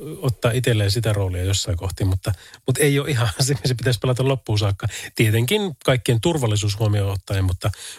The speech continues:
mutta sitten verbaalisesti, niin sekin riittäisi. Mutta on meillä Valtteri. Ja kuinka pitkään meillä on Valtteri ja missä tallissa meillä on Valtteri, niin sekin on tosi mielenkiintoista sitten jäädä seuraamaan. Ja onko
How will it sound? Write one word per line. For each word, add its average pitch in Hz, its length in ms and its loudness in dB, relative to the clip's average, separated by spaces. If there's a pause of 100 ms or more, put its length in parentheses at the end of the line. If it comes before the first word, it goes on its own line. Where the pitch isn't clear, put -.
(100)
mutta 110 140 2
sitten 120 200 0
verbaalisesti, 87 640 0
niin 82 200 0 (480)
sekin 127 300 2
riittäisi. - 500 -6 (1080)
Mutta 262 420 2 (1040)
on 202 140 4
meillä 143 200 0
Valtteri. 107 420 -2 (600)
Ja 135 180 2 (100)
kuinka 139 240 2
pitkään 190 340 0
meillä 196 120 0
on 180 60 -4
Valtteri 175 460 -2
ja 160 140 0
missä 156 220 0
tallissa 147 380 0
meillä 135 140 0
on 123 60 -2
Valtteri, 123 380 -2
niin 117 280 0
sekin 139 300 0
on 117 60 2
tosi 117 180 0
mielenkiintoista 101 640 -2 (360)
sitten 120 300 0
jäädä 104 140 2
seuraamaan. 104 580 0 (320)
Ja 143 160 2
onko 175 520 2